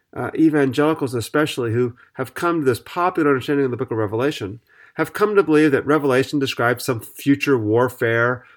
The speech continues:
uh, of the nations of the world against, maybe against the nation of Israel, and they're gonna gather in the Battle of Armageddon, and it's gonna be some literal warfare that's gonna take place there. Um,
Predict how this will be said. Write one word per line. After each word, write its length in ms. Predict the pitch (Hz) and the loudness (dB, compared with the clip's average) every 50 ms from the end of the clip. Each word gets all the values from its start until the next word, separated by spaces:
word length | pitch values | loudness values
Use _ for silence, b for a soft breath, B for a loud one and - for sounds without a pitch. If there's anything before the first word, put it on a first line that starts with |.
| b - | b -8
uh, 60 | 113 | -6
of 200 | 107 98 127 113 | -6 -4 -4 -4
the 100 | 107 113 | -4 -2
nations 460 | 104 110 123 135 135 - 147 123 - | 0 4 4 4 4 4 -2 -4 -2
of 40 | 131 | -2
the 60 | 123 117 | -2 -2
world 240 | 113 123 131 123 | 0 -2 0 0
against, 280 | 120 107 120 123 110 - | -2 -2 -2 -4 -4 -4
maybe 240 | - 110 117 123 123 | -4 -4 -2 -2 -2
against 240 | 117 123 123 113 - | -2 -2 -4 -4 -6
the 60 | 110 | -4
nation 340 | 104 110 123 120 - 135 120 | -2 -2 -2 -4 -4 -6 -8
of 140 | 110 98 | -6 -2
Israel, 640 | 113 120 117 110 117 120 117 120 120 120 123 123 B B B B B | -2 -2 -2 -2 -4 -2 -2 0 0 -2 -2 -4 B B B B B
and 140 | - 110 110 | -8 -4 -4
they're 80 | 120 | -2
gonna 220 | 113 120 117 117 107 | -2 -2 -2 -2 -2
gather 320 | 98 107 110 120 127 127 | 0 0 2 2 2 0
in 40 | 117 | -2
the 60 | 113 | -2
Battle 240 | 98 113 113 123 123 | -2 -2 -2 -2 -2
of 100 | 107 110 | -2 -2
Armageddon, 600 | 113 113 117 117 113 98 104 104 110 117 123 117 | -2 -2 -2 -4 -6 -4 -2 -2 -2 -2 -2 -4
and 100 | 110 107 | -4 -4
it's 80 | 107 - | -4 -6
gonna 160 | - 123 117 | -8 -8 -6
be 100 | 113 113 | -4 -4
some 280 | 123 120 110 110 104 98 | -4 -4 -4 -6 -6 -4
literal 340 | 110 123 127 135 131 120 | -4 -2 0 0 -2 -2
warfare 480 | 113 110 110 117 120 127 123 - 127 120 | -2 -4 -2 -2 -2 -2 -2 -2 -2 -2
that's 140 | 113 107 - | -2 -4 -6
gonna 120 | 127 113 | -8 -8
take 220 | - 131 123 123 - | -6 -6 -8 -8 -8
place 240 | - 120 123 113 | -8 -8 -6 -6
there. 400 | - - 110 107 107 110 120 117 B B B B B B B B | -6 -4 -4 -2 -2 -2 -4 -6 B B B B B B B B
Um, 200 | 131 123 - - | -8 -8 -8 -8